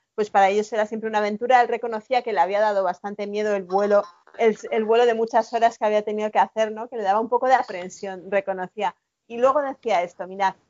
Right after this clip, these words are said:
sin embargo, la vista de nuestro planeta desde lo alto ha sido verdaderamente magnífica. El relampagueo del Mediterráneo, la magnificencia del desierto norteafricano,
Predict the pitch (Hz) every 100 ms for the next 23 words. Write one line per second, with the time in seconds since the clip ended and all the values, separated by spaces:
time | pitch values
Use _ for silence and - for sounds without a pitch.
0 | _ - 220 214 247 302 320 220 240 -
1 | 285 294 254 240 233 214 190 214 262 269
2 | 254 240 214 233 233 - - 247 254 233
3 | 196 196 202 220 247 202 190 190 - 165
4 | 147 - _ _ 214 208 208 202 202 196
5 | 233 277 285 247 208 170 185 185 185 180
6 | 185 185 185 196 - 185 220 240 - 277
7 | 254 208 196 226 226 254 247 240 208 175
8 | 165 180 165